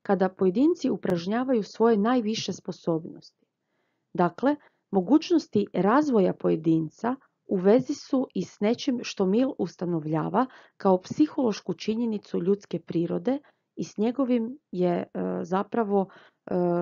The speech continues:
povezano je s njegovim posebnim shvaćanjem utilitarizma. I zato, dakle, umjesto računjana-, računja-, računanja, Mill uvodi pravila. Utilitarizam pravila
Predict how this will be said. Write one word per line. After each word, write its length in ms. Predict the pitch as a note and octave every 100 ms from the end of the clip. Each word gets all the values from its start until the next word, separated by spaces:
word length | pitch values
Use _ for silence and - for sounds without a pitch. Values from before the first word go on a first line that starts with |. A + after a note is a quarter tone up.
| F#3 F#3+
povezano 440 | F#3+ G#3 A#3 A3
je 60 | F#3
s 100 | -
njegovim 320 | F#3+ G#3 F#3+
posebnim 460 | E3 F3 G3+ F3 E3
shvaćanjem 680 | E3 F3 E3 - F3 E3 E3+ - _ _
utilitarizma. 920 | F#3 - F3 E3+ F3 D#3+ F3+ - _ _ _ _ _ _ _ _ _ _ _ _
I 100 | G#3
zato, 480 | F3 E3+ E3 - D#4+ - _ _ _ _ _ _
dakle, 360 | - A3+ C4+ -
umjesto 380 | B3+ C#4+ B3+ G3+
računjana-, 840 | F3+ A3 G#3+ G3 F3 E3+ F3 F#3+
računja-, 560 | - F#3 - A3+ F#3+ F3 -
računanja, 760 | F#3+ F3 - G#3 F#3+ E3+ F3 G#3+ - - _ _
Mill 340 | F3 G#3 A3+ A3+
uvodi 560 | G#3 F#3+ F#3 F3+ F3+ -
pravila. 520 | - C#3+ - - - -
Utilitarizam 680 | G3 F#3+ G3 A3 B3+ D4 B3
pravila 600 | G3 G#3 A#3+ A3 G#3+